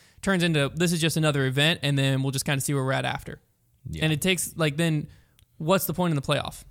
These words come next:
Speaker 1: That just that we cut it to seventy-two and then had
Speaker 2: I
Speaker 1: Dayton
Speaker 2: think
Speaker 1: Mo-, Monday qualifying so that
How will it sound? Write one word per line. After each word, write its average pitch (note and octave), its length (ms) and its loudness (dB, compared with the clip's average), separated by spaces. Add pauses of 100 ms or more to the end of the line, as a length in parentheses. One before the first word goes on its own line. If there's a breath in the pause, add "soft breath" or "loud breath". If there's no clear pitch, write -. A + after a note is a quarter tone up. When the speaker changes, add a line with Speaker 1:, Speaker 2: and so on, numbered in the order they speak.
(120)
Speaker 1:
That - 240 -4
just D3+ 220 0
that E3 60 -2
we C#3 80 -2
cut D#3 220 0
it D3 80 -4
to C#3 40 -2
seventy-two D3+ 560 0
and C3+ 100 0
then C#3 180 2
had C3+ 200 0
Speaker 2:
I C3+ 40 0
Speaker 1:
Dayton D#3 160 4
Speaker 2:
think C#3+ 120 4
Speaker 1:
Mo-, C#3+ 140 2 (100)
Monday C#3+ 320 2
qualifying D3+ 640 2
so D3 100 -4
that C3 220 -2